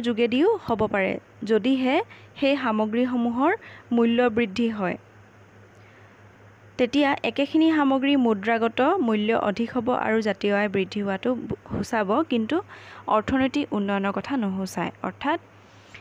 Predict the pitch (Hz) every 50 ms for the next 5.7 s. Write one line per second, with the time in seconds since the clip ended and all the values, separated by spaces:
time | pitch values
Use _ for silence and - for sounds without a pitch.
0 | - - - - - - - - - 247 240 262 294 285 285 294 285 277 285 269
1 | 247 277 277 285 294 302 320 - - - - - - - - - 240 240 - 233
2 | 226 233 240 254 254 - 233 214 220 226 240 233 208 202 196 - - - 214 220
3 | 233 294 349 359 - - - - - - - - - - - - - - 208 208
4 | - 247 277 269 269 294 294 247 233 220 - 214 220 220 - - 214 190 190 196
5 | 196 196 196 185 190 240 294 - - 240 220 214 214 -